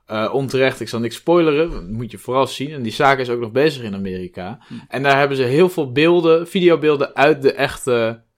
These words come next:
Speaker 1: eh, rechtspraak.
Speaker 2: Ja.
Speaker 1: Eh, dat hele rechtsproces
Speaker 2: Ja.
Speaker 1: van hem. En dan zie je wel echt hoe het er echt aan toe gaat. Maar dat is allemaal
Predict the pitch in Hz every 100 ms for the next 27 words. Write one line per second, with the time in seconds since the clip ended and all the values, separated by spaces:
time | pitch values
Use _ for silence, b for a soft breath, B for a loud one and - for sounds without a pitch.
0 | - 113 107 131 139 - - - - 127
1 | 101 90 - - 120 104 117 107 104 92
2 | 95 110 117 143 131 135 147 - 131 113
3 | 123 113 110 - b b b _ - 110
4 | 104 98 127 175 B B B - 117 127
5 | 139 139 127 120 123 120 - 113 110 104
6 | 101 - - 120 - 104 101 160 117 98
7 | 101 107 120 104 123 113 -